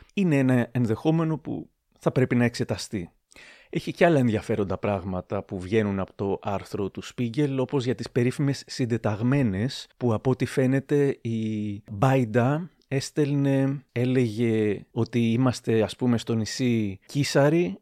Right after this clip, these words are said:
όπως το ονόμασε το Spiegel, για να συνεννοούμαστε. Ενώ στην πραγματικότητα η ανάλυση μετά έδειξε ότι ήταν τέσσερα χιλιόμετρα μακριά σε τουρκικό νησί. Ήταν η βασική πηγή όλων των μιμιέ,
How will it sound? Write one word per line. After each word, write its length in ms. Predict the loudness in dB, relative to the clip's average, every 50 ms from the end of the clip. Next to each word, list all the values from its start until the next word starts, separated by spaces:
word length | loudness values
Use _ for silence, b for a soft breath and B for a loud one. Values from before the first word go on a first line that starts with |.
| _ 0
όπως 340 | 0 0 2 -2 -4 0
το 120 | 2 4 6
ονόμασε 560 | 6 6 6 6 4 4 2 0 -2 -4 -4 -2
το 220 | 0 2 2 2 0
Spiegel, 640 | -2 0 2 2 2 4 2 0 0 -2 -4 -8 -12 -12
για 160 | -8 -4 -2
να 80 | -2 -2
συνεννοούμαστε. 800 | 0 0 2 2 4 4 4 4 2 0 -2 -8 -12 -18 -20 -10 -4
Ενώ 340 | -2 0 2 4 4 2
στην 160 | 2 0 -2 -2
πραγματικότητα 720 | 0 2 2 0 0 0 0 2 2 2 2 0 0 -2 -2
η 200 | -2 -2 0 0
ανάλυση 560 | 2 2 4 4 4 4 2 0 -2 -4 -4
μετά 200 | -6 -4 -2 0
έδειξε 360 | 0 0 0 -2 -4 -2 -2
ότι 100 | -2 -2
ήταν 220 | -2 -2 -2 -2 -2
τέσσερα 300 | -2 -4 -2 -2 -4 -4
χιλιόμετρα 440 | -4 -4 -2 0 0 2 2 0 0
μακριά 340 | -2 -2 -2 0 0 -2 0
σε 120 | -2 -4
τουρκικό 460 | -4 -4 -4 -4 -4 -4 0 2 2 4
νησί. 400 | 2 2 -2 -6 -10 -12 -14 -16 _ _ _ _ _ _ _ b b b b b b b b b b _
Ήταν 240 | -6 -2 0 0
η 40 | 2
βασική 400 | 2 0 -2 -4 -6 -8 -8 -6
πηγή 300 | -4 -4 -4 -2 -4 -8 -10 _
όλων 320 | 2 4 6 6 6 4 4
των 140 | 2 0
μιμιέ, 460 | 0 0 0 0 0 -2 -2 -2 -4